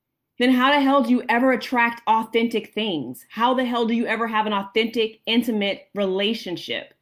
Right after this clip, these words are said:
a real <laughs> relationship with a real person? There's not a switch that you get to flip after you get the person with the shortcuts and the script.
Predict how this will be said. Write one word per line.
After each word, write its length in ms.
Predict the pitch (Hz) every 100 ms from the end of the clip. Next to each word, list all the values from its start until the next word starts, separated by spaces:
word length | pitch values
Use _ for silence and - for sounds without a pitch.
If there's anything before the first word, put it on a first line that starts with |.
| -
a 100 | 190
real 480 | 180 190 226 233 214
<laughs> 80 |
relationship 800 | 180 170 175 202 190 - 185 - - - -
with 140 | 190
a 80 | 190
real 320 | 160 180 170
person? 680 | 170 185 185 - 135 98 - _ _ _
There's 240 | 208 208 185
not 260 | 196 208
a 60 | 214
switch 500 | 208 - 196 - -
that 200 | 160 -
you 60 | 165
get 200 | 180 -
to 80 | 165
flip 420 | - 196 156 -
after 280 | 156 156 170
you 160 | 147 143 -
get 260 | 170 -
the 80 | 135
person 600 | - 165 143 - 117 143 _ _
with 180 | 170 165
the 80 | 151
shortcuts 720 | - 180 - - 110 - - _ _
and 220 | 151 143
the 60 | 131
script. 520 | - - - _ -